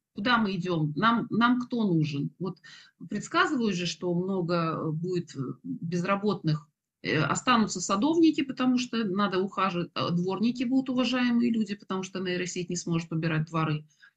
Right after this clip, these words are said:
э, вывозить мусор и так далее. А, э, люди интеллектуального труда, которые пишут там,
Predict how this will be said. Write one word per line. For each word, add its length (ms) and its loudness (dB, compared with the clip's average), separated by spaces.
э, 60 -4
вывозить 600 4
мусор 380 -2
и 120 -4
так 180 0
далее. 440 2
А, 440 8
э, 440 -2
люди 240 4
интеллектуального 800 2
труда, 360 0
которые 460 0
пишут 480 -4
там, 320 0